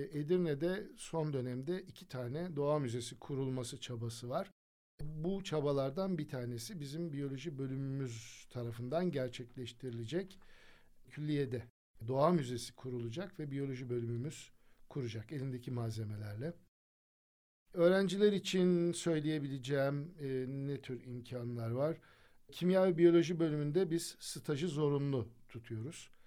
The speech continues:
Fizikte isteğe bağlı. Bu konuda bize kariyer merkezimiz yardımcı oluyor. Ağırlıklı olarak da öğrenciler kendileri staj yerleri bulabiliyorlar. Fen Fakültesinin önemli imkanlarından bir tanesi,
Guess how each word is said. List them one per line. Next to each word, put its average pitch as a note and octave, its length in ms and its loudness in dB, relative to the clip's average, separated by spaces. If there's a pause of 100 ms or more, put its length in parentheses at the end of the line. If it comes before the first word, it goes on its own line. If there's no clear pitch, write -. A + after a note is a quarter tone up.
(140)
Fizikte D#3 480 0
isteğe C3 480 -2
bağlı. A2 320 -8 (520)
Bu F3 60 4
konuda F3+ 420 8
bize F3+ 460 4
kariyer D#3+ 420 4
merkezimiz C#3 640 -2
yardımcı C3+ 580 0
oluyor. A2+ 340 -4 (480)
Ağırlıklı E3+ 500 4
olarak B2+ 440 2
da F3+ 80 -2
öğrenciler C#3 600 -2
kendileri C3+ 420 -4
staj C3+ 460 -4
yerleri A#2+ 420 -2
bulabiliyorlar. B2 760 -2 (800)
Fen G3 300 -2
Fakültesinin G#3 920 -2
önemli D#3+ 460 0
imkanlarından C#3 840 -2
bir E3 140 -6
tanesi, C3+ 600 -2